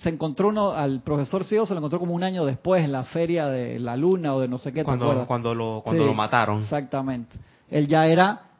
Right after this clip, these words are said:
Speaker 1: "Ey, tu camino ahora es afuera. Tú te puedes quedar dentro del templo si eres ot-, un profesor". Que los profesores sí salían y hacían su labor afuera también. Como alumno,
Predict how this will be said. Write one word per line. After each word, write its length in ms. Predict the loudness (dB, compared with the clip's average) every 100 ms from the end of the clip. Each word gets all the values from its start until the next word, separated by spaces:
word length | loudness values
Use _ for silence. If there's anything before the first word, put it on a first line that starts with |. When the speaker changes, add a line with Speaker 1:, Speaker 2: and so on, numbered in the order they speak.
| -4
Speaker 1:
"Ey, 160 | -2
tu 180 | -2 -4
camino 440 | -2 -2 0 0
ahora 240 | 0 2 0
es 60 |
afuera. 600 | 0 -4 -4 -4 -4 -6 -4
Tú 60 |
te 120 | 0 2
puedes 220 | 4 4
quedar 180 | 2 2
dentro 180 | 2
del 80 | 0
templo 440 | 0 0 -2 -2 -10
si 260 | -8 -2 2
eres 180 | 2 2
ot-, 240 | 0 -4
un 140 | -8 -4
profesor". 560 | -2 -2 0 0 -2 -8 _ _ _
Que 80 | -4
los 100 | -4
profesores 340 | -4 -4 -4
sí 140 | -2 -4
salían 540 | -2 0 2 2 2
y 40 | -2
hacían 260 | -2 -4
su 120 | -2 -2
labor 320 | 0 0 0
afuera 420 | -2 -2 -2 -2
también. 440 | -6 -4 -2 -2 -4
Como 240 | -4 -2 0
alumno, 560 | 4 4 4 -2 -4